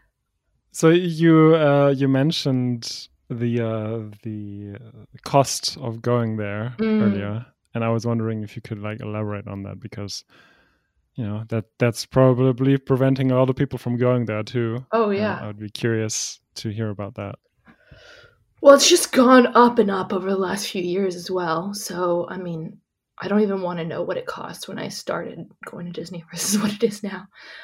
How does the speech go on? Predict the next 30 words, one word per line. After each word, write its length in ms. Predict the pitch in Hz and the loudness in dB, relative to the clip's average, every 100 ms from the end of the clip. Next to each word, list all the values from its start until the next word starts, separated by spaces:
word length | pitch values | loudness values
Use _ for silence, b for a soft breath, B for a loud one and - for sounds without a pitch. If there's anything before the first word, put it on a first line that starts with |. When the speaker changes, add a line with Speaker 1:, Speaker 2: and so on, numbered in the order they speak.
| B B | B B
Speaker 2:
Um, 400 | 208 202 196 202 - | 6 8 6 2 6
but 100 | 240 | 8
it's 120 | 240 | 8
about 180 | 254 311 | 8 8
a 40 | |
hundred, 380 | 269 254 247 - _ _ _ 202 | 6 4 2 0 _ _ _ 2
a 40 | |
hundred 200 | 233 226 | 8 8
dollars 500 | 196 185 170 170 - | 8 6 4 2 -2
U 140 | 185 | 0
S 440 | 170 147 - - - _ _ - | 2 0 -6 -20 -20 _ _ -16
at 80 | - | -8
this 160 | - - | -6 -6
point 380 | - 160 - _ _ _ _ _ - | -10 -10 -12 _ _ _ _ _ -12
just 260 | - 180 - | -4 -4 -2
to 60 | |
get 140 | 185 170 | -2 -2
into 200 | 139 - | -4 -10
the 80 | - | -10
park. 420 | - - _ - _ _ _ - | -10 -10 _ -20 _ _ _ -12
Speaker 1:
Hmm. 280 | 117 101 95 _ _ _ _ - | -10 -10 -12 _ _ _ _ -14
Speaker 2:
So 140 | - | -2
that's 300 | 190 196 196 | 0 0 -2
not 220 | 202 196 202 | -2 2 2
even, 440 | 190 185 180 175 | 2 0 -2 -4
that's 200 | 185 202 | -4 -2
not 220 | 208 196 - | 0 0 0
food. 240 | 190 196 | 0 2
That's 200 | 175 175 | 0 -2
not, 300 | 185 175 - | -2 -4 -6